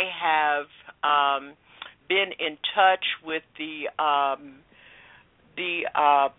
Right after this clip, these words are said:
producer of this documentary. He wasn't able to join us tonight, but he will be with us in October. Coming up, we will have with us Ta-Nehisi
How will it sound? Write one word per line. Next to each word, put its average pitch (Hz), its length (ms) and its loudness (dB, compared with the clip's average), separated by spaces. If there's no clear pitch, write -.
producer 185 1120 2
of 165 260 6
this 156 220 0
documentary. 156 1080 -2
He 214 60 -16
wasn't 220 320 0
able 202 300 0
to 196 120 -12
join 196 300 0
us 151 160 -2
tonight, 151 480 -4
but 165 300 6
he 208 140 -14
will 208 260 -2
be 208 200 -10
with 180 220 -8
us 156 220 6
in 147 440 0
October. 147 680 -2
Coming 302 300 2
up, 190 420 4
we 196 160 -16
will 202 380 -4
have 165 500 -2
with 165 260 -12
us 151 280 -6
Ta-Nehisi 170 800 -6